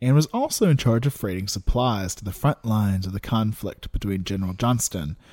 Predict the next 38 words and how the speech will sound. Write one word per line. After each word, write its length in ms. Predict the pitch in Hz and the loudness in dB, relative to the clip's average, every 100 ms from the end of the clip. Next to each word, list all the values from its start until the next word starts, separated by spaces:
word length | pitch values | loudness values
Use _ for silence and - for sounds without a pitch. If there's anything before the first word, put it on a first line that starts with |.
| - | -6
and 200 | 107 110 | -2 2
those 220 | 110 110 | 2 0
hostile 540 | - 101 104 - 104 101 | 0 -4 -4 -2 -2 0
Mormons. 800 | 110 120 123 104 85 82 - - _ - | 2 2 2 0 -4 -8 -12 -14 _ -6
And 100 | 110 | 4
he 100 | 135 | 4
kept 320 | 165 180 - | 6 4 4
on 260 | 170 165 160 | 4 6 8
his 180 | 151 156 | 8 6
exploring 720 | 151 - - 143 147 151 147 | 4 0 4 6 8 6 6
and 80 | 131 | 6
his 220 | 147 123 | 6 4
looking 240 | 123 151 | 4 4
for 140 | 143 143 | 4 2
fights, 600 | 120 110 143 - - - _ - | 2 0 -2 -4 -4 -6 _ -4
and 160 | 135 127 | 4 4
a 40 | |
few 160 | - 180 | 4 2
years 320 | 196 185 175 | 4 4 2
after 300 | 139 139 160 | 0 0 0
the 80 | 139 | 2
Pony 260 | 123 123 | 4 4
Express 580 | 139 - - 123 127 - _ _ | 2 0 -4 -2 -2 -6 _ _
let 340 | - 107 95 107 | -10 -6 -6 -4
him 200 | 131 147 | 0 2
go, 600 | 151 151 110 95 98 110 _ _ _ | 2 0 0 -2 -4 -8 _ _ _
he 120 | 139 | 2
was 160 | 127 | 2
taken 380 | - - 160 170 | 0 0 2 4
out 300 | 139 135 120 | 4 2 0
by 100 | 117 | -2
an 120 | 104 - | -2 2
unlikely 640 | 120 131 123 117 - 131 | 4 6 6 4 2 0
foe 460 | - 120 82 55 98 _ | 2 -2 -2 -6 -12 _
at 140 | 117 110 | -10 -4
the 80 | 101 | -2
Willard 340 | 107 120 127 | 0 2 2
Hotel 680 | 113 123 - 117 87 50 | 2 0 0 -2 -2 -8